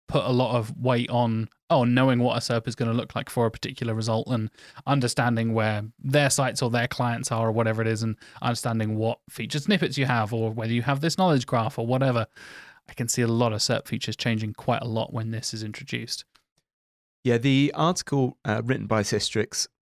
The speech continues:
Speaker 2: <clears throat> gives some thoughts based on the type of search results. So they're saying things that give immediate answers already, like,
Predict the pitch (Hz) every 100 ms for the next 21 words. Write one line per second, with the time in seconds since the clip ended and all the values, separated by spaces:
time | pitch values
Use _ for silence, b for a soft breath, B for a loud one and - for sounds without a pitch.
0 | - 139 107 - 120 101 - - - -
1 | 110 104 101 - 110 - - 110 104 123
2 | 104 - - 110 113 - 120 113 120 107
3 | 110 120 127 127 143 127 165 160 143 -
4 | 131 123 B B _ - 131 143 139 131
5 | - 127 131 120 127 120 117 117 117 113
6 | 104 101